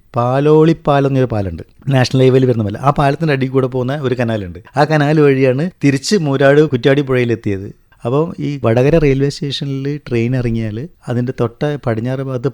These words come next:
പാക്കയിൽ എന്ന് പറഞ്ഞിട്ട് വെള്ളക്കെട്ടുള്ള പ്രദേശം, അവിടെ സ്റ്റീം ബോട്ടുകളൊക്കെ ഇങ്ങനെ കാത്തു കിടക്കുക ആൾക്കാരെ. ഈ സ്റ്റീം ബോട്ടുകളിൽ കയറിയിട്ട് ആൾക്കാർ ഈ കനാലിൽ കൂടെ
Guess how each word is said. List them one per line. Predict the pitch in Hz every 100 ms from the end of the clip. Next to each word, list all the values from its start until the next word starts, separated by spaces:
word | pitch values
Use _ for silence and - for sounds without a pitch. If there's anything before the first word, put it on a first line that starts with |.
| -
പാക്കയിൽ | 113 120 - 143 147
എന്ന് | 139
പറഞ്ഞിട്ട് | 131 135 123
വെള്ളക്കെട്ടുള്ള | 113 113 120 120 107
പ്രദേശം, | - _ _ - 123
അവിടെ | 139 156 175 -
സ്റ്റീം | - 135 151
ബോട്ടുകളൊക്കെ | 143 139 139 139 151
ഇങ്ങനെ | 135 131 120
കാത്തു | 113 113
കിടക്കുക | 127 107 104
ആൾക്കാരെ. | 95 90 110 - _ 131
ഈ | 147
സ്റ്റീം | - 143 143
ബോട്ടുകളിൽ | 139 135 139 135 131
കയറിയിട്ട് | 123 113 104 107 156 - -
ആൾക്കാർ | 113 113 127 123
ഈ | 123 -
കനാലിൽ | 117 117 123 131 127 139
കൂടെ | 123